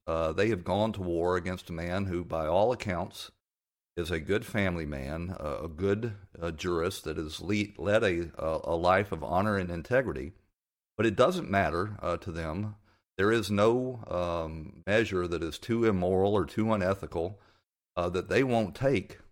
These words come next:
to hold on to the Supreme Court. And that is, of course, because the Supreme Court and the courts in general are the font of their power, because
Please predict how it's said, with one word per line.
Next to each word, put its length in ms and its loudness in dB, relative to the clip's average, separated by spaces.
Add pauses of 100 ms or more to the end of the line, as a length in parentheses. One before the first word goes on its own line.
(600)
to 60 -6
hold 320 4
on 300 4
to 80 -10
the 120 -8
Supreme 440 -2
Court. 420 2
And 180 -4
that 140 4
is, 200 0
of 100 -12
course, 320 -2
because 500 0 (520)
the 60 -8
Supreme 380 2
Court 420 4
and 140 -2
the 20 -8
courts 440 0
in 160 -2
general 360 0
are 120 2
the 100 -2
font 400 0
of 100 -4
their 180 2
power, 420 2
because 440 -2